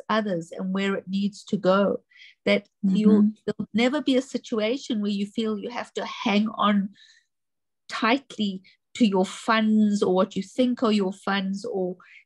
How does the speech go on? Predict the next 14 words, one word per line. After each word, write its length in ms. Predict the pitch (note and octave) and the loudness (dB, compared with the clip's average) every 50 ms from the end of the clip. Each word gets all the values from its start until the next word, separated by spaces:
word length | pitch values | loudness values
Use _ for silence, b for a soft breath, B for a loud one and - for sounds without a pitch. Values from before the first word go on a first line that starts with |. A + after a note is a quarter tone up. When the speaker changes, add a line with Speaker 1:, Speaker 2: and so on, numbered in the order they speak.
| B _ | B _
Speaker 1:
that 220 | - G3+ G3+ G3+ - | 0 0 0 0 0
you 60 | A#3+ | 0
would 160 | G#3 A#3+ G#3+ G#3 | 2 2 0 2
just 300 | - C4+ C#4 - - _ | 0 -2 -2 -2 -4 _
be 140 | A#3+ A3 | -2 -2
so 500 | A3 - - - - - C#4 B3+ C4 D#4 D#4+ | -2 -4 -10 -14 -6 -2 2 4 4 4 2
trusting 760 | D#4+ - - D4 C4+ C#4 - - - - G#3+ G3+ G3+ F#3 - | 0 -4 -2 -2 -2 -2 -4 -10 -6 -2 -2 -2 -2 -2 -4
and 140 | F#3 F#3+ F#3+ | -6 -6 -6
so 360 | - - - - A#3+ B3+ D4 D4 | -8 -6 -2 0 2 4 4 4
aware 520 | C#4+ B3+ G#3 F#3+ G#3+ A3 A3 A3 G#3 - | 2 2 2 0 0 0 0 0 0 -2
of 140 | F3+ F3+ - | -6 -6 -4
God's 300 | - G3+ G3 F#3 F3 - | -2 -2 -2 -2 -6 -12
greatness 580 | _ F3+ F#3 F#3+ A#3+ - _ - E3 F#3 - - | _ -6 -4 -4 -4 -4 _ -10 -10 -10 -8 -8
that 160 | F3+ - | -10 -10